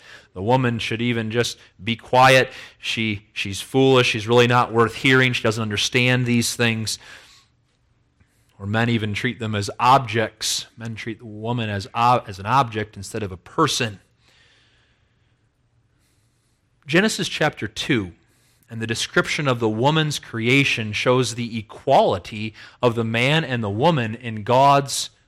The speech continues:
eyes. They, of course, have different roles,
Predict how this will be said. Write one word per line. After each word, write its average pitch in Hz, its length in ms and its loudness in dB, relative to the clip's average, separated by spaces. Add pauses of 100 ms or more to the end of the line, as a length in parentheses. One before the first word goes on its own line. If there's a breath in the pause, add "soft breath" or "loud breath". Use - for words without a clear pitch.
(260)
eyes. 131 800 0 (1500)
They, 156 320 4
of 143 280 0
course, 196 440 0
have 104 460 -2
different 139 380 -2
roles, 107 760 -4